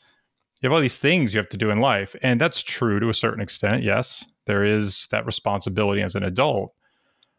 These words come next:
But I would argue there's also a responsibility to yourself as a human being. And that responsibility in allowing yourself to be creative, allowing yourself to explore your interests,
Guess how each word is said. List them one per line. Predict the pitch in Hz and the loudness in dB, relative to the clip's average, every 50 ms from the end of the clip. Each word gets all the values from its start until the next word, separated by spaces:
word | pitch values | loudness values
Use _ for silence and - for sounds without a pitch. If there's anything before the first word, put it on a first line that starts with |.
| _ _ _ | _ _ _
But | - 123 127 | -4 -2 2
I | 120 123 147 | 2 2 4
would | 156 139 120 | 4 2 2
argue | 117 120 117 120 123 120 107 113 110 | 2 2 4 4 4 2 2 0 2
there's | 107 110 101 | 2 0 0
also | 147 147 123 131 147 - - 117 | 0 0 2 0 0 0 0 0
a | 104 | 2
responsibility | 101 104 98 - - 113 104 101 98 - 101 95 135 165 160 113 98 101 98 98 98 95 | 2 0 0 0 0 0 0 0 -2 -2 -2 0 2 2 2 2 2 0 0 -2 -4 -4
to | - - | -2 -2
yourself | 107 95 90 - - - 117 98 101 104 - - - - - | -2 -2 -2 -2 0 0 0 0 -2 -6 -10 -14 -16 -10 -6
as | 120 98 98 | -6 -4 -4
a | 92 | -2
human | 90 113 107 95 92 | -2 -2 0 0 0
being. | 92 104 113 107 95 90 92 95 95 - _ _ _ _ _ _ _ _ - | 0 0 0 0 0 -4 -6 -8 -12 -12 _ _ _ _ _ _ _ _ -4
And | 123 110 107 101 104 104 101 101 104 - - _ _ _ - | -2 0 2 2 2 0 0 -2 -4 -6 -8 _ _ _ -2
that | 117 117 127 | 0 0 2
responsibility | 135 123 - - 127 117 117 110 - 113 98 101 123 147 143 123 107 107 107 104 104 101 101 101 101 - _ _ _ _ _ _ _ _ _ _ _ | 0 -2 -2 0 2 2 2 0 -2 -2 0 2 2 4 4 4 4 2 2 0 0 0 -2 -2 -6 -10 _ _ _ _ _ _ _ _ _ _ _
in | - 123 113 110 110 110 110 107 107 107 104 104 101 98 95 _ _ _ _ _ _ _ _ _ - | 0 0 2 2 2 2 2 2 2 2 2 2 0 0 -2 _ _ _ _ _ _ _ _ _ -4
allowing | - 113 107 104 107 113 117 120 120 117 113 110 107 107 104 107 | 0 0 2 4 4 4 4 4 4 4 2 2 2 2 2 0
yourself | 107 101 - - 117 107 101 - | 0 0 0 0 0 0 -2 -2
to | - | -4
be | 101 95 104 104 | -4 -2 -2 -2
creative, | 98 - - 113 107 101 101 101 98 101 95 | -2 -2 -2 -2 0 0 0 0 0 0 0
allowing | 101 98 98 101 101 107 107 | 0 0 2 2 2 2 0
yourself | 98 - - 104 | 0 -2 -4 -6
to | - 101 | -6 -6
explore | - - - - 120 120 135 147 | -8 -8 -6 -2 0 2 2 2
your | 131 110 107 | 2 2 2
interests, | 117 117 120 - - 101 98 - - - - | 0 -2 -2 -2 -2 -2 -2 -4 -6 -8 -10